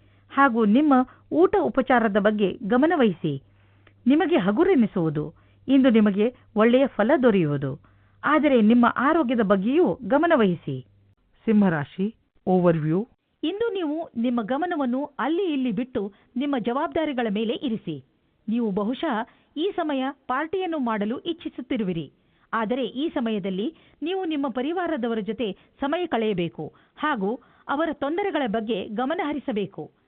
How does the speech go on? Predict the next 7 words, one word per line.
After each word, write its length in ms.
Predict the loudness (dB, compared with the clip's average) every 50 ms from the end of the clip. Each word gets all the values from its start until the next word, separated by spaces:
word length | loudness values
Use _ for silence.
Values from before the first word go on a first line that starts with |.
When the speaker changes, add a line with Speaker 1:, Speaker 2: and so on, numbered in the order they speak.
| _ _ _ _ _ _ -4
Speaker 1:
ನಿಮ್ಮ 240 | -2 -2 -2 -2
ಮೂಲ 260 | -2 -2 -2 -2 0 -2 -2
ಅವಶ್ಯಕತೆಗಳನ್ನು 840 | -2 -2 -4 -4 -6 -6 -6 -6 -4 -4 -2 -2 -2 -2 -2 -4 -6
ಸರಿಯಾಗಿ 440 | -6 -6 -6 -4 -4 -4 -4 -4 -4
ನಿರ್ಧರಿಸಿಕೊಳ್ಳಿ 880 | -2 -2 -2 -4 -4 -4 -6 -6 -8 -8 -6 -6 -4 -4 -4 -4 -6 -8 _ _ _ _ _
ಹಾಗೂ 400 | -6 -4 -4 -4 -4 -4 -6 -8 -10 _ _ _ -8
ನಿಮ್ಮ 180 | -6 -4 -4